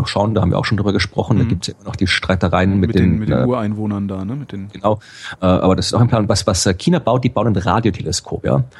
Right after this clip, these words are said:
Speaker 1: Und zwar eins, das durchaus groß ist, ja. Das hat auch einen schönen Namen, also wieder einen von diesen, wie das Extremely Large Telescope und das thirty Meter Telescope, die ja nicht unbedingt originelle, aber sehr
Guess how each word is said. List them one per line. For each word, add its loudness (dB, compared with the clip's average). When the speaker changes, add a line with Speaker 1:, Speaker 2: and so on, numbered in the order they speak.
Speaker 1:
Und 0
zwar 0
eins, 0
das -2
durchaus 0
groß 2
ist, -2
ja. 2
Das -2
hat -2
auch 0
einen 2
schönen 2
Namen, 4
also 0
wieder 2
einen 0
von 0
diesen, 2
wie -14
das -2
Extremely 0
Large 2
Telescope 2
und -2
das -4
thirty 0
Meter 2
Telescope, -2
die 0
ja 2
nicht -2
unbedingt 0
originelle, 4
aber 4
sehr 2